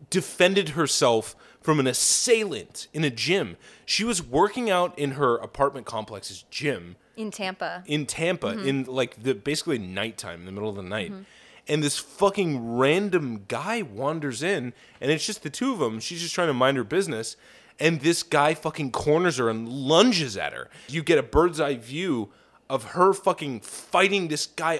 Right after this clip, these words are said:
Speaker 1: off tooth and nail.
Speaker 2: For,
Speaker 1: It's
Speaker 2: like,
Speaker 1: so
Speaker 2: four
Speaker 1: tense.
Speaker 2: full minutes. It's
Speaker 1: It's
Speaker 2: like,
Speaker 1: horrifying.
Speaker 2: yeah.
Speaker 1: And who was the guy? What kind of guy? I ask you, listener. A fucking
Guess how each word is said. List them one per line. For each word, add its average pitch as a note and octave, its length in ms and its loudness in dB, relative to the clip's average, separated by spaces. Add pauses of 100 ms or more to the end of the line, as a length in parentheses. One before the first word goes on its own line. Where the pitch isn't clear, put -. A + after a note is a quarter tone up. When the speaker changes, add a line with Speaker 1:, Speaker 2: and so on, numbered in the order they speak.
Speaker 1:
off - 400 -2
tooth F#3 380 -4
and B2+ 160 -2
nail. C3+ 300 2
Speaker 2:
For, - 100 -8
Speaker 1:
It's B3+ 120 0
Speaker 2:
like, D#4 160 4
Speaker 1:
so G3 180 8
Speaker 2:
four G#3 260 4
Speaker 1:
tense. - 160 -2
Speaker 2:
full F#3+ 180 4
minutes. E3+ 480 -6
It's D#3+ 120 -2
Speaker 1:
It's F#3 100 2
Speaker 2:
like, F3 120 0
Speaker 1:
horrifying. E3+ 600 0
Speaker 2:
yeah. A2 320 -6 (300)
Speaker 1:
And E3+ 320 2 (600)
who C#4 360 4
was G#3 300 6
the D3+ 100 0
guy? G2 480 -2 (240)
What G3 380 0
kind D3+ 500 0
of F#2 160 -8
guy? E2 360 -8
I C3 220 -2
ask C3 360 -2
you, G2 160 -12
listener. G2 600 -8 (800)
A F3+ 100 6
fucking A3+ 480 2